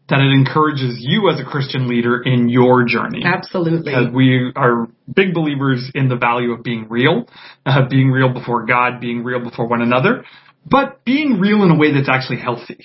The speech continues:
Speaker 2: Yeah.
Speaker 1: <laughs>
Speaker 2: Mm-hmm.
Speaker 1: There's a way that we could actually sit there and go, "I'm being, I'm just being real."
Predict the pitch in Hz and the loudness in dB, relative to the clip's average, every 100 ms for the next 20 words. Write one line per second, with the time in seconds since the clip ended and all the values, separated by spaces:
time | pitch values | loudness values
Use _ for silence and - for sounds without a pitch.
0 | - - 202 196 - 359 - 226 240 254 | -4 -2 0 -2 -2 -4 -2 -2 2 0
1 | 208 240 254 240 240 202 185 170 165 165 | 0 -4 -4 -4 -4 -4 -6 -4 -2 -2
2 | 165 156 - 156 127 127 202 147 123 120 | -2 -6 -8 -8 -4 -2 -2 -2 -4 -2
3 | 233 160 131 120 127 123 214 311 | -2 -4 -8 -12 -12 -4 0 0